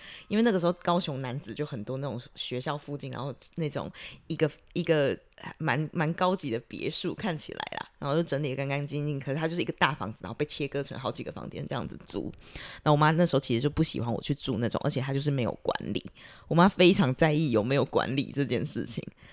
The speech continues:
然后我觉得我当，当时我妈愿意同意我去养宠物，她只是一个理由去说服我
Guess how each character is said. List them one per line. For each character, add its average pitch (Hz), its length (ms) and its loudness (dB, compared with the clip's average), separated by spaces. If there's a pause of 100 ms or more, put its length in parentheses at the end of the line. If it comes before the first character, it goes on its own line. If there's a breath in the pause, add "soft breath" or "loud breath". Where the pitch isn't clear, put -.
然 135 140 6
后 165 40 10
我 151 100 12
觉 143 100 6
得 151 60 12
我 123 120 8
当， 165 280 6 (100)
当 180 180 6
时 185 160 0
我 101 140 2
妈 151 180 2 (160)
愿 170 220 8
意 165 100 4
同 127 240 2
意 156 80 2
我 101 160 4
去 151 180 0
养 - 200 -2
宠 - 180 -6
物， 127 80 0
她 160 140 0
只 123 100 -6
是 147 140 0
一 131 60 0
个 123 140 2
理 85 180 -2
由 - 160 0
去 147 160 -2
说 143 240 4
服 - 140 -4
我 92 220 4